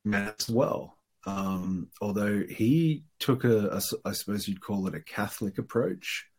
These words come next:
driven as he was by guilt to do his writing. As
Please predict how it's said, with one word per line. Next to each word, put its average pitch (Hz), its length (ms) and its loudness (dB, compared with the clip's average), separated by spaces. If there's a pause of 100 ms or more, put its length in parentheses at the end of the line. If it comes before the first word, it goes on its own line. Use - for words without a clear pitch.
(720)
driven 123 340 6
as 101 160 2
he 101 120 2
was 95 260 0
by 90 240 -4
guilt 104 560 -2 (240)
to 104 100 -10
do 104 140 0
his 95 180 0
writing. 131 520 2 (680)
As 107 180 -2